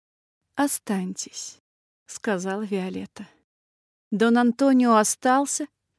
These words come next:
и провозгласил тост в стихах. Полупьяный Дон Федерико Сиколи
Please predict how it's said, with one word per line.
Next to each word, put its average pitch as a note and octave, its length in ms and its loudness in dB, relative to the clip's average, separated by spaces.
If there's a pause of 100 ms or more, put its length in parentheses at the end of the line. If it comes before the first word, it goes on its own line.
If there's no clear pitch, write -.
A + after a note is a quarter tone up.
(120)
и D#4 100 0
провозгласил A#3 720 2
тост - 460 -2
в - 40 -12
стихах. - 680 -8 (880)
Полупьяный C4+ 680 4
Дон C#4 300 6
Федерико B3+ 520 2
Сиколи C#4 680 0